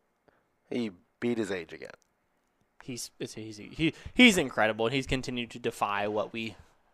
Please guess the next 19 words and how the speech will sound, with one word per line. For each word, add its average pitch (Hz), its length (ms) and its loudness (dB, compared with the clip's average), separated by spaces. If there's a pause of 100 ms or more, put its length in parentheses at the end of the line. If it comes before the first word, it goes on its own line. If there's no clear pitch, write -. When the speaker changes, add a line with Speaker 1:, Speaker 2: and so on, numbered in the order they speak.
(380)
Speaker 1:
What 113 140 6
we 113 320 0
have 113 220 0
come 117 220 4
to 107 100 0
know 104 320 0
as 98 280 -2
Speaker 2:
is 98 100 -4
that - 260 0
quarterbacks 131 460 2
retire 117 400 2
at, 92 100 -6
like, 107 160 -8
thirty-eight. 101 640 -10 (140)
Speaker 1:
Yeah, 87 220 -2 (360)
I - 60 -2
Speaker 2:
I - 20 0
mean, 123 200 0
Speaker 1:
mean, - 80 -16